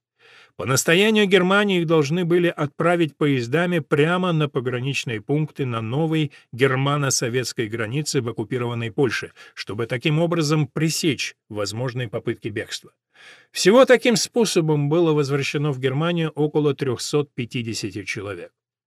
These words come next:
Одной из депортированных стала Маргарета Бубер-Нойман, жена видного немецкого коммуниста Хайнца Ноймана, бежавшего в Советский Союз в тысяча девятьсот тридцать пятом году.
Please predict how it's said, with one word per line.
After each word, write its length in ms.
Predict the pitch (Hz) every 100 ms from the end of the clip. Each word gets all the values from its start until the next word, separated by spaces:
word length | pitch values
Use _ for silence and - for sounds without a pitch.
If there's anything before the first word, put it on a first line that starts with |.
| _ _ _ _ _ _ _
Одной 360 | 110 123 190 226
из 100 | 185
депортированных 840 | 220 - 208 - 254 220 208 190
стала 500 | - - 214 208 190
Маргарета 960 | 175 165 196 208 196 196 190 190 185 131 -
Бубер-Нойман, 960 | 113 180 170 175 170 180 180 135 98 92
жена 260 | 107 143
видного 320 | 147 165 156
немецкого 500 | 147 151 160 - 151 135
коммуниста 520 | 131 139 175 - 151
Хайнца 440 | 143 156 139 160
Ноймана, 560 | 156 202 175 117 95 82 - - -
бежавшего 520 | 98 107 160 160 156
в 40 | 143
Советский 400 | 156 151 - 143
Союз 380 | 135 165 160
в 20 | -
тысяча 400 | 180 180 156 151
девятьсот 380 | 147 139 160 143
тридцать 360 | 143 - 120
пятом 320 | 147 120 117
году. 300 | 120 113 82